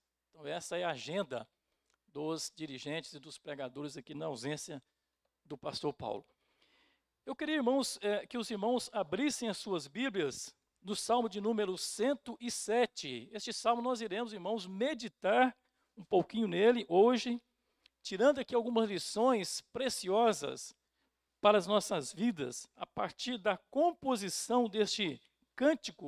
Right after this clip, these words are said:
ou deste salmo, ou deste hino, é,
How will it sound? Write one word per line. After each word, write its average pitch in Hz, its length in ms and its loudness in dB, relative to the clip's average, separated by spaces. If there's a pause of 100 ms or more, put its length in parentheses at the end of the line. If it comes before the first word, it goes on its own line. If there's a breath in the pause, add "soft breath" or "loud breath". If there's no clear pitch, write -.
ou 196 160 0
deste 196 320 -2
salmo, 202 720 2 (120)
ou - 100 -20
deste 220 460 -10
hino, 233 500 2 (1500)
é, 190 360 0